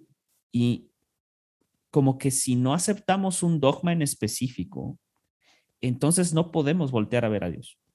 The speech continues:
O sea, es como, si no vas a abordar a Dios desde el dogma cristiano, desde el dogma judío, desde el dogma musulmán, que son los tres monoteísmos más grandes,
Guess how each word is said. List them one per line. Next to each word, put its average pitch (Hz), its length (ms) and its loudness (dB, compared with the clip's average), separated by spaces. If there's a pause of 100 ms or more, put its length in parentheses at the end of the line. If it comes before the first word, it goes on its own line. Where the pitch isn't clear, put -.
(300)
O - 60 -8
sea, 117 160 -2
es 95 140 -4
como, 117 360 -6
si - 220 -2
no 131 120 0
vas 175 180 4
a - 20 4
abordar 120 380 0
a 110 80 0
Dios 107 400 -4
desde 98 400 -6
el 90 180 -10
dogma 117 360 0
cristiano, 107 680 -4
desde 90 380 -8
el 90 140 -8
dogma 110 340 -2
judío, 107 540 -2
desde 87 340 -8
el 87 120 -8
dogma 110 380 0
musulmán, 104 580 -4
que 101 120 -12
son 107 240 -4
los 90 240 -6
tres 117 260 0
monoteísmos 107 760 -2
más 107 280 -2
grandes, 107 560 -4